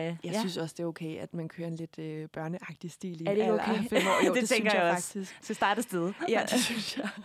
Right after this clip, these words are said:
Speaker 1: Så, øh, man kan vist roligt sige, at det er noget, du har fået, øh, du har fået ind med modermælken, tror jeg,
Speaker 2: Ja.
Speaker 1: roligt. Man, øh, sådan kunne, uden at gå alt for analytisk til værks.
Speaker 2: Mhm.
Speaker 1: Øhm, jamen, ej, det, det, det synes jeg er lidt sjovt, også fordi det her med kassettebånd,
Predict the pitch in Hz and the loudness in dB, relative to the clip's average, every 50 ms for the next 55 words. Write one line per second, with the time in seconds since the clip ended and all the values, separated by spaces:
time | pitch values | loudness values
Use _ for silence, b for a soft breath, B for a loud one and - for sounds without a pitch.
0 | - B B B B B B B B B 254 - 202 180 180 185 175 180 190 185 | -18 B B B B B B B B B -4 0 2 4 4 4 2 0 -2 -2
1 | 208 196 202 190 - - 226 220 220 196 - 196 180 190 185 185 180 180 190 190 | -2 -2 -4 -6 -4 -4 -2 -2 -2 -2 -2 -4 -4 -2 0 0 0 0 -2 -4
2 | 180 170 - 190 180 175 170 165 170 - - 180 - 180 175 - - - 190 180 | -4 -4 -4 -2 -2 0 0 -2 -2 -4 -8 -8 -6 -6 -6 -6 -6 -4 -4 -2
3 | 180 185 196 190 180 - - - 185 185 196 - _ - - 196 185 180 - - | -2 -2 -2 -4 -6 -8 -8 -10 -10 -10 -10 -14 _ -4 -2 0 0 0 -2 -2
4 | 196 190 196 196 180 B B B B B B B B - 196 190 185 180 190 180 | -4 -2 -4 -4 -6 B B B B B B B B -4 -2 0 0 0 0 0
5 | 175 170 170 170 170 - - - 202 180 - - - - 190 185 180 175 175 - | 0 2 0 0 -2 -4 -6 -8 -8 -8 -8 -8 -6 -4 -2 -2 -2 -4 -6 -8
6 | _ 190 190 185 185 185 - - 190 175 - - 190 185 180 175 175 180 - 196 | _ -4 -2 -2 -2 -2 -2 -2 -2 -4 -2 -4 -4 -4 -4 -4 -4 -6 -6 -6
7 | 180 - - 175 160 160 170 - - - - - - B B B B 190 180 165 | -8 -6 -6 -4 -4 -2 -4 -6 -8 -10 -12 -12 -14 B B B B -4 -4 -2
8 | 160 170 170 B B _ - - 202 185 180 175 175 175 180 180 190 214 - _ | -4 -4 -6 B B _ -6 -2 0 0 0 0 0 -2 -4 -6 -10 -12 -16 _
9 | _ _ - 185 180 180 175 - - 180 - - - _ _ _ _ - 214 214 | _ _ -4 -2 -2 -2 -2 -4 -6 -10 -12 -12 -16 _ _ _ _ -4 -2 -2
10 | - 233 254 - 254 277 240 277 269 269 269 214 202 226 226 - 254 220 - - | 0 -2 0 0 0 0 0 0 2 2 2 2 2 0 -2 0 -2 0 2 0
11 | 220 214 - 226 214 196 - - 196 214 190 190 190 - - 202 - - - 175 | 0 0 0 -2 -2 -2 0 0 0 0 0 -2 -4 -4 -4 -6 -6 -2 -2 -2
12 | 180 202 202 - 170 170 | -2 -2 -2 -2 -2 -2